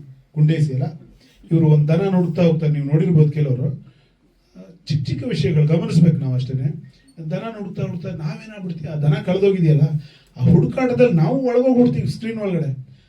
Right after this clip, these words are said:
ಅಥವಾ ದುಡ್ಡು ಕಳ್ದೋಗಿದ್ದ ಹುಡುಕ್ತಾ ಇರ್ತಾರೆ, ಅವ್ನು ಹಿಂಗ್ ಕಾಲ್ ಎಳ್ದೋಗಿತ್ತು, ನಾವಲ್ಲೆಲ್ಲ ಅವ್ನಿಗೆ ಕಾಣದೆ ನಮ್ಗೆ ಕಾಣ್ಬೋದಾ?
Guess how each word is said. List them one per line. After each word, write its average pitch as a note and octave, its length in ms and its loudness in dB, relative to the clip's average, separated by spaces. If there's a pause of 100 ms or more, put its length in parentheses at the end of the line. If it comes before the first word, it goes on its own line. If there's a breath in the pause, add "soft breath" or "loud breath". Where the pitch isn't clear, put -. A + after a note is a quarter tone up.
(260 soft breath)
ಅಥವಾ F3 460 0
ದುಡ್ಡು D#3 400 2
ಕಳ್ದೋಗಿದ್ದ A3+ 420 0
ಹುಡುಕ್ತಾ G3 400 0
ಇರ್ತಾರೆ, D#3+ 720 0
ಅವ್ನು F#3 180 0
ಹಿಂಗ್ - 200 -10
ಕಾಲ್ F3+ 200 0
ಎಳ್ದೋಗಿತ್ತು, G#3+ 340 -2
ನಾವಲ್ಲೆಲ್ಲ G#3+ 440 2
ಅವ್ನಿಗೆ G3+ 320 2
ಕಾಣದೆ A#3 400 0
ನಮ್ಗೆ F#3+ 220 -2
ಕಾಣ್ಬೋದಾ? G#3 580 -6